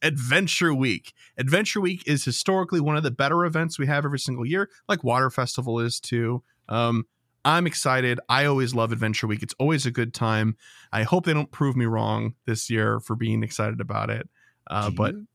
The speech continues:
Speaker 1: rock
Speaker 2: do you
Speaker 1: type
Speaker 2: think we'll
Speaker 1: Pokemon?
Speaker 2: get Tyran-, Tyrunt and Amora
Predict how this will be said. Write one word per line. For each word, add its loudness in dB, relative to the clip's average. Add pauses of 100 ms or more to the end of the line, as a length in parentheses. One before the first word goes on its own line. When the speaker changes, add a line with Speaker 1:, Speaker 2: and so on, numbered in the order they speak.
(460)
Speaker 1:
rock 4
Speaker 2:
do -2
you -8
Speaker 1:
type 0
Speaker 2:
think -6 (120)
we'll -4
Speaker 1:
Pokemon? 0
Speaker 2:
get -4 (720)
Tyran-, -10
Tyrunt 0
and -8
Amora -6